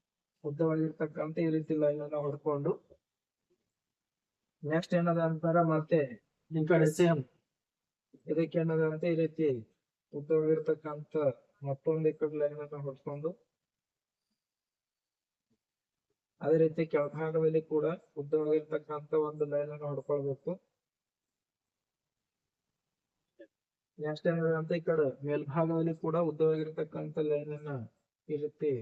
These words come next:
ಹೊಡ್ಕೊಳ್ಬೇಕು ಸ್ಕೇಲ್ ಇಂದ. ನೆಕ್ಸ್ಟ್ ಸೇಮ್ ಈ ಕಡೆ ಏನದ ಅಂತಾರ ಸ್ವಲ್ಪ ಪಕ್ಕದಲ್ಲಿ ಈ ರೀತಿ ಉದ್ದವಾಗಿರ್ತಕ್ಕಂಥ ಲೈನ್ ಅನ್ನ ಹೊಡ್ಕೊಂಡು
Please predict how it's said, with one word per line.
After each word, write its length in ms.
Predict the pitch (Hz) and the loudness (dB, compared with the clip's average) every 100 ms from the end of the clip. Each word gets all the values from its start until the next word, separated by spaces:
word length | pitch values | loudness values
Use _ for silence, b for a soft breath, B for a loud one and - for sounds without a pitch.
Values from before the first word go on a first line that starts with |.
| 117 _ - | -6 _ -8
ಹೊಡ್ಕೊಳ್ಬೇಕು 680 | 143 139 151 143 135 - 170 | -6 0 0 2 -4 -6 -12
ಸ್ಕೇಲ್ 360 | - 147 143 | -2 0 2
ಇಂದ. 200 | 143 139 147 - _ _ _ _ _ _ _ _ _ _ _ _ _ _ | -2 -4 -6 -8 _ _ _ _ _ _ _ _ _ _ _ _ _ _
ನೆಕ್ಸ್ಟ್ 340 | 151 147 - 151 135 | -10 -10 0 2 2
ಸೇಮ್ 320 | - 156 160 | 4 4 4
ಈ 60 | 151 | 2
ಕಡೆ 280 | 160 151 156 | 2 2 0
ಏನದ 240 | 156 151 151 | -2 0 -2
ಅಂತಾರ 320 | 147 160 160 | -2 -2 -2
ಸ್ವಲ್ಪ 340 | - 151 143 143 131 113 117 _ _ - - _ _ | 0 -2 0 -2 -2 -4 -12 _ _ -20 -20 _ _
ಪಕ್ಕದಲ್ಲಿ 560 | 151 147 - 151 147 160 | -2 0 0 0 0 -2
ಈ 140 | 208 165 | -2 -2
ರೀತಿ 200 | 156 156 | 0 2
ಉದ್ದವಾಗಿರ್ತಕ್ಕಂಥ 880 | 151 156 156 156 151 156 151 151 147 | 4 6 6 4 0 -4 -2 -4 -2
ಲೈನ್ 300 | 151 147 147 | 0 0 0
ಅನ್ನ 140 | 147 147 | -4 -6
ಹೊಡ್ಕೊಂಡು 460 | 135 - 151 151 | -8 -4 -4 0